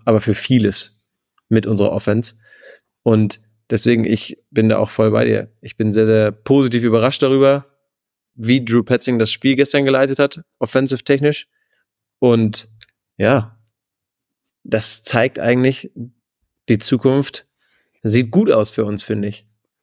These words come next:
Natürlich darf man, das wollte ich eben noch einwerfen, natürlich darf man das, was wir jetzt da von unserer Defense gesehen haben und von unserer Offense et cetera pp.,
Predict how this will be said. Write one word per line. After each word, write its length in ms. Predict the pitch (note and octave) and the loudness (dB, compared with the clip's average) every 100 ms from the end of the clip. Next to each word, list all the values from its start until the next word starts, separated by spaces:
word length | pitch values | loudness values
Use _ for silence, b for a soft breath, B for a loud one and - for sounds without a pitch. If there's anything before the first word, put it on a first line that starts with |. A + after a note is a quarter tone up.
| _ _ _ _ _ _ B F3+ | _ _ _ _ _ _ B -2
Natürlich 340 | C#3+ G3+ G#3 | 0 2 0
darf 160 | G3 F3 | 0 0
man, 220 | E3+ D#3+ b b b b | 0 0 b b b b
das 360 | - B2 C3+ - | -12 -4 -4 2
wollte 220 | D#3 D3 | 0 2
ich 80 | D#3 | 0
eben 100 | D3 | 0
noch 120 | C3+ | 0
einwerfen, 340 | - A#2+ B2 C3+ | 0 0 0 0
natürlich 240 | D3 F#3 | 2 2
darf 160 | C#3+ D3+ | 2 0
man 180 | C#3 | 0
das, 260 | B2 D3+ - | 0 -2 -2
was 300 | C3 - - b b b | -4 -4 -12 b b b
wir 160 | A2+ C3 | 0 2
jetzt 320 | B2+ - - b b _ | 2 -2 -20 b b _
da 260 | - A#2 A#2+ | 0 2 2
von 200 | - A#2 | -2 -4
unserer 580 | A#2 A2 A2 A2+ A2+ - _ _ _ - | -2 0 2 0 -4 -12 _ _ _ -6
Defense 600 | A2+ D3+ - C#3+ C3 - | 0 0 2 -2 -2 -4
gesehen 460 | A#2+ A#2+ B2 B2 | 0 2 2 2
haben 840 | A#2+ A2+ A2+ A2 A2 A2 A2 - _ - | 0 0 0 0 0 -2 -6 -20 _ -4
und 400 | A#2 A2 G#2+ G#2 | 0 2 2 -4
von 460 | - A2 G#2+ G#2 G#2 | -2 0 2 0 -4
unserer 300 | G#2+ G2+ - | -2 0 0
Offense 420 | A#2+ A2+ G#2+ A2 | 0 0 0 -2
et 60 | |
cetera 220 | A2+ G#2 G2+ | -2 -2 -2
pp., 380 | G2+ A#2 A2+ | -2 -2 -2